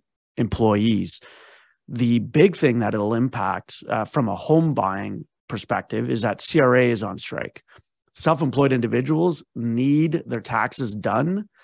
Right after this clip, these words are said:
in order to get a mortgage. If somebody is, uh, if somebody is a hourly fluctuating employee, you might have your T fours. That's what you're gonna have to get away with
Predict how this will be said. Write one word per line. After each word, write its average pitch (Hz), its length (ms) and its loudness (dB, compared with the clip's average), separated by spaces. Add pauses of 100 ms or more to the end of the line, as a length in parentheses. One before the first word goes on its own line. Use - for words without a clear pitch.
(280)
in 123 160 -4
order 117 260 -2
to 120 240 -4
get 107 440 -2 (560)
a 123 60 -6
mortgage. 123 600 -2 (600)
If - 140 -8
somebody 120 360 2
is, 117 400 -2 (120)
uh, 104 380 0
if - 120 -4
somebody 123 380 0
is 117 160 -2
a 110 360 -4 (220)
hourly 135 480 2
fluctuating 117 960 -2
employee, 110 720 -4 (580)
you 117 100 -10
might 104 160 -6
have 104 120 -6
your 107 80 -4
T - 160 -6
fours. 151 400 4
That's 117 160 -6
what 120 60 -2
you're 113 60 -4
gonna 113 80 0
have 110 80 -4
to 107 80 -8
get 107 100 0
away 110 200 2
with 127 240 2